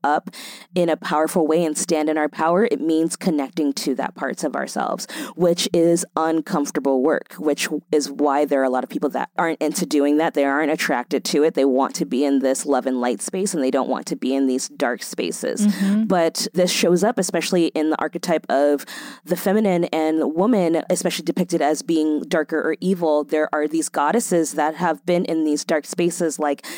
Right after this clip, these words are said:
Speaker 1: Inanna or Persephone or Oya that have, like, traveled to, like, these deep, dark spiritual wel-, realms, but that's where you find transformation and you can ascend into power.
Speaker 2: Absolutely. Beautiful.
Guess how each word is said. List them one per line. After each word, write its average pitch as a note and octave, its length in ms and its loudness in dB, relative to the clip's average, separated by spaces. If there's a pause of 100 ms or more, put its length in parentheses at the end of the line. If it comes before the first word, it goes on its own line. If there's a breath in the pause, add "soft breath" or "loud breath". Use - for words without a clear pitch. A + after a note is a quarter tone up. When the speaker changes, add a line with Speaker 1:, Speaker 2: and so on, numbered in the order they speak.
(140 loud breath)
Speaker 1:
Inanna D3 520 0
or D#3 80 0
Persephone D3 760 0 (120)
or D3+ 260 2
Oya D#3 400 4 (260 loud breath)
that D3 120 0
have, D3 160 0
like, C#3+ 140 0
traveled D3+ 540 0
to, E3+ 180 0
like, D3 180 0
these D3 240 0
deep, D#3 340 -2
dark D#3 280 0
spiritual D3+ 520 0
wel-, D3+ 360 0
realms, E3+ 420 2 (240 loud breath)
but F3 100 2
that's - 300 -2
where E3 120 2
you D#3 220 0
find D3 560 -2
transformation C3+ 1000 -2 (320 loud breath)
and D3+ 180 2
you C3+ 80 4
can C3+ 380 -4
ascend C3+ 560 -2
into C3 280 -4
power. - 580 -8 (220)
Speaker 2:
Absolutely. C#3 1200 -10 (320)
Beautiful. F3 1080 -2